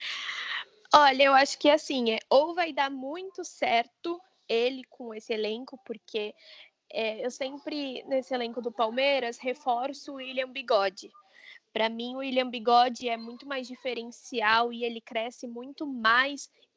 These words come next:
em campo do que o Dudu. Então, se o Lucha conseguir usar bem as peças que ele tem, como o Bigode, o Luiz Adriano, o Veron, o Rony, ele vai conseguir manter esse time da melhor maneira, disputar até título,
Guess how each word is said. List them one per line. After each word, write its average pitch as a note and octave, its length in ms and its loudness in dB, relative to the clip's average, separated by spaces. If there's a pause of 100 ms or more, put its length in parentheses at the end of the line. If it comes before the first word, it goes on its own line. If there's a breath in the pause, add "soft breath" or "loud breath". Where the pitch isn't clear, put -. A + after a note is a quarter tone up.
em C4 200 -8
campo C4 560 -4
do B3 160 -6
que - 200 -12
o B3+ 60 -8
Dudu. A#3 480 -2 (580 soft breath)
Então, A#3+ 560 0
se D#4 300 -6
o E4+ 60 0
Lucha D4 280 -4
conseguir C4 540 -4
usar B3 240 0
bem B3 320 -2
as C4 100 -4
peças A#3 360 -6
que B3 100 0
ele A3 140 -2
tem, A3+ 320 0
como A3+ 200 -8
o A3+ 40 -10
Bigode, A3 840 2
o G3+ 40 -4
Luiz A3 300 -6
Adriano, A3 680 -4
o G#3 60 -10
Veron, A3 640 0
o G#3+ 140 -4
Rony, A#3 600 -2 (480 soft breath)
ele C4 280 0
vai D4 160 0
conseguir E4+ 480 -8
manter D4 340 -6
esse C#4 180 -10
time C#4 360 -14
da D4 100 0
melhor C4+ 320 0
maneira, B3 560 -2
disputar A#3 440 -6
até C4 200 -4
título, C#4 680 -8